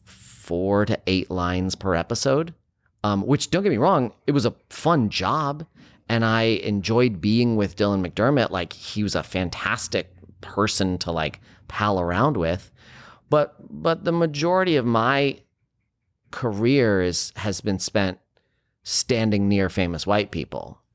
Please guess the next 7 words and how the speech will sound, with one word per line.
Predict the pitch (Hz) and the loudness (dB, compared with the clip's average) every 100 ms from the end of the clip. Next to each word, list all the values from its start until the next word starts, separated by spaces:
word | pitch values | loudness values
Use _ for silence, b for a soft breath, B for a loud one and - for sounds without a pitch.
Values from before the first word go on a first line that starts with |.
| _ _ _ _ | _ _ _ _
like | 95 85 | -2 0
Dylan | 95 85 82 | -2 -2 -4
McDermott. | 76 123 117 80 67 _ | -2 0 2 -2 -6 _
And, | 107 104 98 98 110 | -2 0 -2 -2 0
um, | 110 110 107 104 101 98 - - | 2 2 2 2 0 -2 -6 -4
and, | 113 113 110 104 | 0 2 0 2
uh, | 110 107 104 104 101 | 2 4 4 4 2